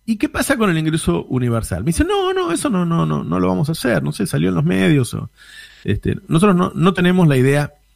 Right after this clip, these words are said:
de hacer eso". Con lo cual, lo que te dicen hasta ahí es, este, "Vamos a cambiar todo". A mí me parece peligroso,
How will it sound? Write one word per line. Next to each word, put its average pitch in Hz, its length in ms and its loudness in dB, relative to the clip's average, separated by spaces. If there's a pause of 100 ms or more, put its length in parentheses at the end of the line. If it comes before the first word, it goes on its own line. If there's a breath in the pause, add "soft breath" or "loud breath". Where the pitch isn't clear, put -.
(480)
de 98 100 -2
hacer - 240 -2
eso". - 260 -14 (200)
Con 220 120 0
lo 311 80 4
cual, 311 300 2 (680)
lo 170 140 2
que 196 100 2
te 226 140 2
dicen 175 480 0
hasta 208 240 0
ahí 208 400 2
es, 160 340 0 (560 soft breath)
este, 107 600 -4 (200)
"Vamos 185 320 2
a 165 60 4
cambiar 123 360 0
todo". 80 340 -4 (1080)
A - 60 0
mí 220 60 6
me 226 40 4
parece 214 240 4
peligroso, 214 880 0